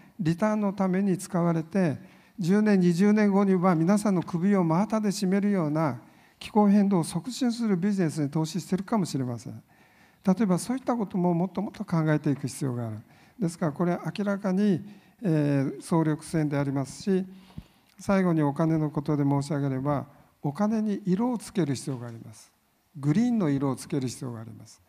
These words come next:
と同時に、お金にウィルを持たせる必要があります。お金に意志を持たせる、そういった作業がこれから重要だと思います。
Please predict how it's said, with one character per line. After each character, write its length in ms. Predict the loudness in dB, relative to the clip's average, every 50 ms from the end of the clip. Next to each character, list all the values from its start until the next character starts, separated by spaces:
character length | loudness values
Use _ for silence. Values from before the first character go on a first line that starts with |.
| _ _ _ _ _
と 120 | -2 -2 0
同 200 | 2 2 2 2
時 140 | 2 2 2
に、 260 | 2 2 2 0 -2 -6 -14 -20 -20 -20 -20 _ _
お 120 | -4 -4 -2
金 320 | 0 0 2 2 2 0
に 340 | 0 0 0 0 0 -2 -4 -6 -2
ウ 100 | 2 4
ィ 160 | 4 4 6
ル 100 | 6 4
を 60 | 4
持 160 | 4 4 0
た 120 | -2 -4 -4
せ 140 | -4 -4 -6
る 80 | -6
必 160 | -6 -8 -8
要 100 | -8 -8
が 100 | -8 -10
あ 40 | -12
り 80 | -14 -14
ま 140 | -16 -18 -20
す。 160 | -20 -20 -14 _
お 120 | -10 -6
金 260 | -2 0 0 0 0
に 120 | -2 -4 -4
意 180 | -2 -2 -2
志 180 | -2 -2 -4 -2
を 80 | -2
持 140 | -2 -2 -4
た 140 | -6 -10 -12
せ 120 | -12 -14
る、 60 | -16 -16 -18 -20 -20 _
そ 240 | -2 4 4 4 6
う 40 | 4
い 40 | 2
っ 20 |
た 160 | 0 -2 -2
作 180 | -2 -2 -4 -2 -2
業 140 | -2 -2 0
が 120 | -2 -2
こ 120 | -2 -2 -6
れ 80 | -6
か 100 | -6 -6
ら 60 | -8 -6
重 200 | -6 -4 -2 -2
要 120 | -2 -2
だ 120 | -4 -6
と 120 | -6 -8 -10
思 80 | -14 -14
い 60 | -16
ま 100 | -16 -18
す。 240 | -20 -20 -20 -20 -20